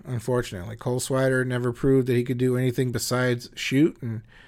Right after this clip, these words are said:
Cole actually did have a really great summer league shooting, but that's,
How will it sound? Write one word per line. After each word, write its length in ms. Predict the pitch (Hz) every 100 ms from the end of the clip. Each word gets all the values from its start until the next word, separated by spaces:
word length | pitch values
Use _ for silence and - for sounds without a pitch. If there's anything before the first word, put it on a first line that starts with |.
| - - - - - -
Cole 300 | 160 185 165
actually 320 | 151 - 127
did 180 | 147 147
have 160 | 127
a 60 | 120
really 260 | 127 131
great 280 | 117 123 123
summer 260 | - 127 123
league 240 | 123 120
shooting, 460 | - 131 135 151 135
but 140 | 113
that's, 440 | 110 110 - -